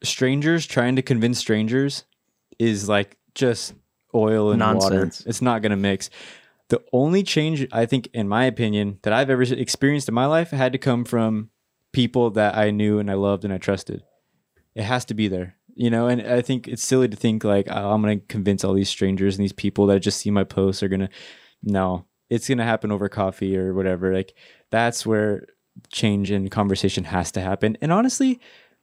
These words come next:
Speaker 1: w-, it doesn't even have to be conversations about change. Whatever happened to just conversations about, like, life?
Speaker 2: Mm.
Speaker 1: Like, why, I think,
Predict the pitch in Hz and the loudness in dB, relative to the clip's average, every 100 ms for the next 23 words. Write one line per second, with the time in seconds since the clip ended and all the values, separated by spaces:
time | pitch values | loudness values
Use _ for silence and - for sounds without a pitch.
0 | _ - - 151 165 220 214 151 196 - | _ -18 -2 0 2 2 2 2 0 0
1 | 175 175 - 175 165 175 170 147 143 - | 2 0 0 -4 -2 -2 -2 -2 -2 -4
2 | - 160 143 85 - _ _ _ 139 185 | -4 -2 -2 -6 -14 _ _ _ 0 2
3 | 190 190 170 156 - 123 151 147 139 165 | 2 2 0 0 -2 0 0 0 -2 -2
4 | 143 135 131 120 - 104 123 - - _ | 0 0 0 -4 -2 0 0 -4 -14 _
5 | - 110 104 117 _ _ _ _ _ 120 | -4 -4 -4 -8 _ _ _ _ _ -2
6 | 127 135 135 147 165 - | -2 0 0 0 -4 -8